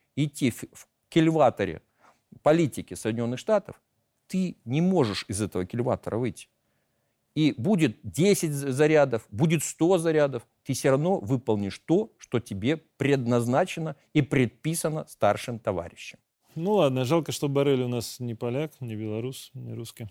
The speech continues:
Speaker 1: Испанец вроде как.
Speaker 2: Да. Вот смотрите, зубр. Не случайно один из символов Беларуси. Мирный, но мощный зверь, которого не надо трогать. Вот президент говорил:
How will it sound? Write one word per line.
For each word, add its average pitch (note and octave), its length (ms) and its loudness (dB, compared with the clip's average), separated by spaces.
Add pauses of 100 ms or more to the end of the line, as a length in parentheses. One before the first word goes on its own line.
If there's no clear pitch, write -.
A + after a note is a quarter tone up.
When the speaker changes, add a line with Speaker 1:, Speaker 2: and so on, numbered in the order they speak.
(160)
Speaker 1:
Испанец D#3+ 540 -8
вроде G#2 260 -6
как. B2+ 180 0
Speaker 2:
Да. A#2 140 2 (280)
Вот E3+ 280 2
смотрите, D#3+ 640 0
зубр. C3+ 480 2
Не E3 280 0
случайно G3 440 2
один E3 220 4
из C#3+ 120 0
символов C3+ 360 0
Беларуси. B2 420 -2 (1400)
Мирный, C4 540 2 (240)
но A#3+ 260 0
мощный B2+ 720 2
зверь, D#3+ 300 -4
которого D3 360 -2
не C3+ 120 -2
надо C3 260 -2
трогать. G#2+ 680 -8 (920)
Вот D#3+ 160 -4
президент F3 400 0
говорил: D3+ 520 2